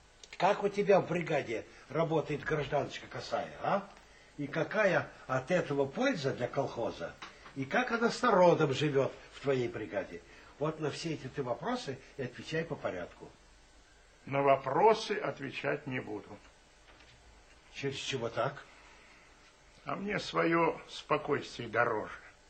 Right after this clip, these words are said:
Speaker 1: О, Хада Борисовна. Допекла она, значит, его.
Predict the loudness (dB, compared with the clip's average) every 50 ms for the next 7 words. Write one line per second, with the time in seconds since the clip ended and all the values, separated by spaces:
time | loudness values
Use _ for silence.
0 | -10 -6 -4 -2 -2 -2 0 0 -2 -2 -2 -4 -6 -8 -8 -10 -12 -12 -14 -16
1 | -16 -18 -18 -18 -18 -18 -18 -18 -18 -18 -16 -14 -12 -10 -10 -10 -12 -14 -16 -14
2 | -12 -14 -14 -14 -14 -16 -16 -16 -16 -16 -16 -16 -16 -16 -16 -18 -20 -20 -20 -20
3 | -18 -8 4 6 6 6 8 8 6 6 6 4 8 10 10 8 8 4 -2 -4
4 | -4 -6 -8 -8 -8 -10 -14 -8 -8 -8 -6 -6 -8 -10